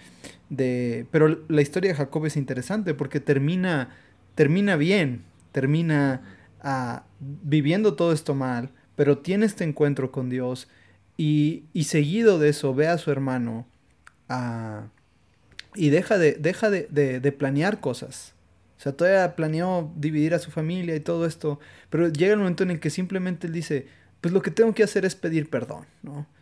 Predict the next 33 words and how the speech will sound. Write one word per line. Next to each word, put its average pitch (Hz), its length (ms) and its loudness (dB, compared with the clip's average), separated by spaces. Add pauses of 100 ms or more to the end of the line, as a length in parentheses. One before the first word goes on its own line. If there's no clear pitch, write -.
Entonces 135 320 -6
llega, 143 480 2 (260)
pide 156 220 2
perdón, 135 600 0 (340)
a 123 460 -6 (160)
su - 240 0
hermano 151 720 4 (340)
muestra 147 840 4
gran 151 500 2
generosidad, 147 760 -4 (200)
¿no? 135 80 -16
Muestra 143 640 -4
todo 147 300 2
el 160 100 2
favor, 139 380 -2
le 131 100 -4
perdona 143 540 -2 (200)
todo. 127 540 2 (880)
Y 160 120 -2
todavía 233 500 4
después 185 400 2
de 165 100 4
eso 160 160 -2
se 147 160 0
lo 131 100 -4
chamaquea, 139 600 2
¿no? 143 160 2
Le 156 100 0
dice, 143 240 -2
"Te 143 140 -4
voy 175 100 0
a 196 40 2
seguir", 175 280 0